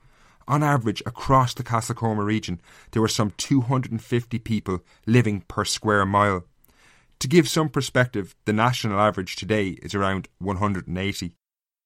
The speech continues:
However, these people were not spread evenly across the area. In some rural parts that were close to the coal pits, the population reached eight hundred and fifty people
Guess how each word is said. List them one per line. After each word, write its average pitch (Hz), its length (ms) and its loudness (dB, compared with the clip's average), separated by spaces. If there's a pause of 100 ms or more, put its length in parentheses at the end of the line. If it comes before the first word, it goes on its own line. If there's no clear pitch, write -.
(160)
However, 151 400 4
these - 400 -4
people 165 300 2
were 113 100 0
not 123 220 2
spread 113 300 0
evenly 123 500 2
across 98 320 0
the 101 200 0
area. 92 360 0 (420)
In 127 120 0
some 156 440 4
rural 131 260 4
parts 104 580 0 (340)
that 113 120 2
were 110 100 0
close 117 440 0
to - 100 -8
the 107 60 -2
coal 120 320 0
pits, 139 380 -4 (180)
the 120 80 -4
population 123 760 0
reached 104 300 -4 (380)
eight 127 260 2
hundred 123 340 0
and - 120 -12
fifty 120 340 -6
people 92 380 -6